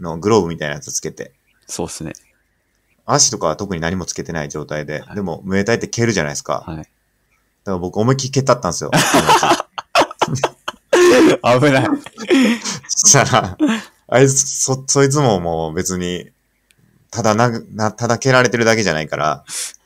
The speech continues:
Speaker 1: ガードしたんですよ。<laughs> そ-、そのガードした肘のところに、僕の蹴りが思いっきり入って、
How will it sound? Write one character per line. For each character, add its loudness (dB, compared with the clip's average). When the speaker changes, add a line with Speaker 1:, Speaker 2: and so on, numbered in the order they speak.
Speaker 1:
ガ 6
ー 4
ド 4
し 0
た 2
ん 0
で -8
す -2
よ。 -10
<laughs> -10
そ-、 -2
そ -2
の -4
ガ 6
ー 6
ド 4
し 0
た 2
肘 2
の -2
と 2
こ 2
ろ 2
に、 -8
僕 2
の 0
蹴 0
り 2
が 4
思 4
い 4
っ -10
き -2
り -2
入 -4
っ -8
て、 -12